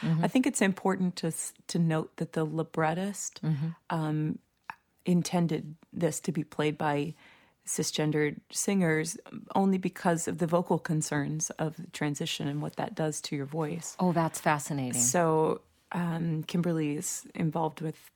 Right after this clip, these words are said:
Speaker 2: opera, knows a lot about opera. And
Speaker 1: Mm-hmm.
Speaker 2: there are some transgender singers, I should say that. It's not
Speaker 1: Mm-hmm.
Speaker 2: that there aren't any.
Speaker 1: Mm-hmm.
Speaker 2: But what happens when you go through the transition, if, if there are hormones involved and you go male to female, you can't raise the human speaking voice.
Speaker 1: Mm.
Speaker 2: You can lower it.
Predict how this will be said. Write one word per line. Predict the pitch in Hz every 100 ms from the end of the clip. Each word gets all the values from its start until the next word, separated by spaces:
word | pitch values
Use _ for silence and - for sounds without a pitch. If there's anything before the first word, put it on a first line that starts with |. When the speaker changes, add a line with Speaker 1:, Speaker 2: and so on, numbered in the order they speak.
| -
Speaker 2:
opera, | 165 - 156
knows | 156 160
a | 160
lot | 147
about | 151 - -
opera. | 160 - 156 -
And | 160 156
Speaker 1:
Mm-hmm. | 160
Speaker 2:
there | 196
are | 202 220
some | - 254
transgender | - 175 - 165 160 156
singers, | - 160 196 160
I |
should | 156 - 156
say | - 147
that. | 156 180
It's | - 160
not |
Speaker 1:
Mm-hmm. | 160
Speaker 2:
that | 160
there | 156 -
aren't | 151 156
any. | 151 151 -
Speaker 1:
Mm-hmm. | 185 175 220
Speaker 2:
But | 180 175
what | 175 170
happens | 190 190 180 170
when | 170 170
you | 165 165
go | - 165
through | 160 180
the | 165
transition, | - 160 160 - 151
if, | 147 - -
if | -
there | - 143
are |
hormones | 139 156 156 165 170
involved | 170 175 165 160
and | 151
you | 151
go | 151 143 143
male | 151 151 143
to | -
female, | - 160 170 185 185 - - -
you | 185
can't | - - 190 -
raise | 160 175 170 180 -
the | 156
human | 156 151 139
speaking | - 147 - 143
voice. | - 170 - - -
Speaker 1:
Mm. | 175 180 143
Speaker 2:
You | 185
can | 185 170
lower | 196 220 156
it. | 139 -